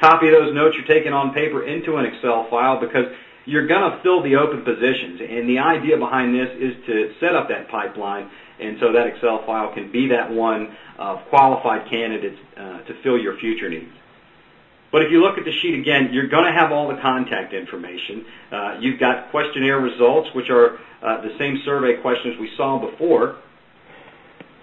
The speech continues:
And the other area you're gonna be interested in is here under the survey tab. Uh, this is where, from a management perspective, at the end of the day, you can say, "Okay, how well did this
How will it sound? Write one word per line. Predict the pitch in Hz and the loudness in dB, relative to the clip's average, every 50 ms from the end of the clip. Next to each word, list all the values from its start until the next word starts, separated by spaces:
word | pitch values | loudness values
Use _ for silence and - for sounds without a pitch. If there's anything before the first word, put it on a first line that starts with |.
| - - - | -20 -12 -8
And | 127 131 | -6 -4
the | 139 143 | -4 -2
other | 143 170 196 233 233 180 | -2 2 4 4 6 8
area | 165 156 147 147 139 | 8 6 6 6 2
you're | 131 127 120 | 2 0 0
gonna | 143 139 127 | 0 0 2
be | 120 123 127 | 2 2 2
interested | 139 143 135 127 120 - - 117 | 2 2 0 0 0 0 0 0
in | 120 123 123 120 123 120 - - - - _ - | 2 2 2 2 0 -4 -8 -18 -20 -20 _ -6
is | 120 135 131 135 - - | -4 -4 -4 -6 -8 -4
here | - 180 180 180 180 160 - - | 0 4 4 4 4 2 -2 -4
under | - 139 151 151 147 147 147 139 - - - - - 120 | -4 -4 -2 0 2 4 4 2 2 -2 -8 -16 -14 -10
the | 117 117 113 - | -10 -10 -6 -2
survey | - 131 123 110 101 92 - - | 0 2 2 2 2 -2 -4 -6
tab. | 107 85 85 82 82 - - - - - - - | -10 -10 -10 -12 -16 -18 -20 -20 -20 -20 -14 -12
Uh, | - - - - | -12 -10 -6 -2
this | - 233 - - | -2 -2 -2 -4
is | 254 - | -6 -4
where, | 160 165 170 165 165 160 160 151 - - - - | 0 2 6 6 8 8 8 6 4 2 -4 -4
from | 160 156 147 143 131 | 0 0 0 0 0
a | 117 | 0
management | 120 123 131 139 143 143 127 - 131 117 - | 2 4 6 6 4 4 2 0 -4 -6 -6
perspective, | - 107 - - - 113 104 - - 113 101 | -6 -8 -6 -4 -4 -4 -4 -4 -6 -6 -4
at | 113 110 110 | -4 -6 -6
the | - 85 - | -8 -10 -8
end | 151 156 156 | -6 -4 -4
of | 151 | -2
the | 123 123 | -4 -2
day, | 117 127 123 120 117 113 | 2 4 6 6 4 4
you | 120 120 | 0 -4
can | 120 123 110 110 - | -4 -6 -10 -8 -4
say, | - 117 110 113 | -4 -2 -2 -2
"Okay, | 113 113 - - - 98 85 80 - - - - - - - - - - - - - - - - - | -2 -4 -6 -6 -8 -6 -8 -8 -12 -18 -20 -20 -20 -20 -20 -20 -20 -20 -20 -20 -20 -20 -20 -12 -8
how | - - - 233 | -2 0 4 4
well | 208 202 190 180 | 6 6 4 4
did | 160 135 | 2 2
this | 131 131 | 0 -2